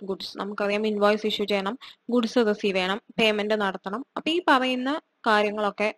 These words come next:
ഒരേ ഡേറ്റിൽ തന്നെ നടക്കണം എന്നില്ല. ഇപ്പൊ ഇൻവോയ്സ് ഇഷ്യൂ ചെയ്യുന്നത് ഒരു ദിവസമായിരിക്കും, ഗുഡ്സ് കിട്ടുന്നത് വേറൊരു ദിവസമായിരിക്കും, പേയ്മെന്റ് നടത്തുന്നത് വേറൊരു ദിവസമായിരിക്കും. അപ്പൊ അങ്ങനെയൊക്കെ വരണ സമയത്ത് ഇടയിൽ എപ്പോഴെങ്കിലും വെച്ച് ടാക്സ് റേറ്റിൽ ഒരു മാറ്റം വന്നാൽ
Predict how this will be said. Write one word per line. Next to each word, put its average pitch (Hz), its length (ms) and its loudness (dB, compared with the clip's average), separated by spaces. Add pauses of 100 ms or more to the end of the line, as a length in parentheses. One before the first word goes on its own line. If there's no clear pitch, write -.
ഒരേ 233 180 4 (180)
ഡേറ്റിൽ 254 360 4
തന്നെ 233 240 0
നടക്കണം 208 380 2
എന്നില്ല. 190 240 0 (500)
ഇപ്പൊ - 160 0
ഇൻവോയ്സ് 277 420 8
ഇഷ്യൂ 269 240 6
ചെയ്യുന്നത് 247 320 6
ഒരു 240 180 6
ദിവസമായിരിക്കും, 208 580 0 (380)
ഗുഡ്സ് 254 320 0
കിട്ടുന്നത് 254 480 2
വേറൊരു 214 380 4
ദിവസമായിരിക്കും, 208 480 -2 (360)
പേയ്മെന്റ് 262 460 4
നടത്തുന്നത് 226 500 2 (240)
വേറൊരു 220 380 2
ദിവസമായിരിക്കും. 233 480 2 (460)
അപ്പൊ 302 180 0
അങ്ങനെയൊക്കെ 311 500 0 (120)
വരണ 220 340 2
സമയത്ത് 202 400 -4 (240)
ഇടയിൽ 285 340 4
എപ്പോഴെങ്കിലും 262 520 0
വെച്ച് 214 260 -2 (220)
ടാക്സ് 220 400 4
റേറ്റിൽ 254 320 2
ഒരു 262 180 4
മാറ്റം 202 400 0
വന്നാൽ 185 320 -2